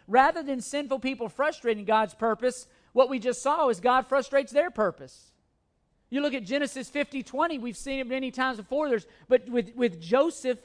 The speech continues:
his brothers sell him into slavery, want to get rid of him, want to kill him, want to get rid of him. That's their plan. Guess what God's plan is? That Joseph would be standing at the perfect place at the perfect time to dole out substance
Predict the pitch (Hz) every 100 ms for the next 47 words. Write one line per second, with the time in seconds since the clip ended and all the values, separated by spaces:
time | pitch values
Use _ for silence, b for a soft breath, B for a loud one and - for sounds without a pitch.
0 | b b 269 185 180 277 339 277 - -
1 | 294 320 262 262 220 - 269 320 254 247
2 | 254 254 240 233 277 302 247 247 247 -
3 | 302 302 240 240 247 - _ _ _ _
4 | _ _ _ _ _ _ _ - 262 262
5 | 247 254 302 262 240 254 - _ _ _
6 | _ _ _ _ _ _ - 269 226 254
7 | 294 262 247 247 247 208 _ _ _ _
8 | _ - 262 262 254 180 254 262 - 240
9 | 220 202 180 - b 233 220 175 269 269
10 | 277 240 220 233 - 269 269 269 262 208
11 | 196 - 277 294 294 254 277 269 226 214
12 | 220 269 269 202 247 247 220 180 233 247
13 | 247 240 - 254 233 - 196 196 -